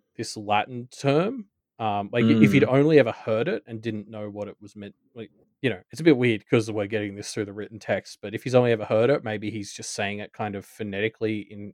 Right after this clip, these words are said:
Speaker 1: his English understanding.
Speaker 2: Mm.
Speaker 1: And him slightly mispronouncing or misremembering something like that, I think fits in with this whole vibe he has of trying, uh, like, you know, he's constantly wallowing in the fact that he,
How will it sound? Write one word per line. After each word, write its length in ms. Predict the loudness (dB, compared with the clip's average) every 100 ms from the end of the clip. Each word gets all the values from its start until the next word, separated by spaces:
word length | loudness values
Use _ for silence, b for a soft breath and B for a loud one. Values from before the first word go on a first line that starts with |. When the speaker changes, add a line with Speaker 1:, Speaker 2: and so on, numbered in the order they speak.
| _
Speaker 1:
his 220 | -14 -14 -12
English 340 | -8 -6 -6
understanding. 640 | -8 -8 -6 -4 -2 -4 -8 _ _ -2
Speaker 2:
Mm. 640 | 2 4 6 6 4 0 0
Speaker 1:
And 140 | 2
him 400 | 6 6 4 -2 _
slightly 480 | -10 6 8 8 4
mispronouncing 1600 | -2 -4 -4 -4 -8 -12 -16 _ _ -6 0 0 0 -2 -4 -2
or 120 | -4
misremembering 1000 | -4 -6 -4 -4 -4 -4 0 0 0 -4
something 300 | -6 -6 -2
like 140 | -4 4
that, 160 | 4 4
I 100 | -2
think 200 | -6 -8
fits 320 | -6 -4 -2
in 200 | -2 -2
with 160 | -4
this 180 | -6 -6
whole 220 | -2 -2
vibe 360 | 0 2 2 0
he 60 | 2
has 260 | 2 2 -2
of 180 | -14 _ _ _
trying, 600 | -8 -4 -2 -4 -8 -14 _ _ _ 0
uh, 100 | 4
like, 160 | 4 4
you 160 | 4
know, 60 | 4
he's 140 | 2
constantly 360 | 2 0 2 0
wallowing 420 | 6 6 6 2
in 80 | -6
the 60 | -4
fact 240 | -4 -4
that 100 | -8
he, 360 | -6 -6 -8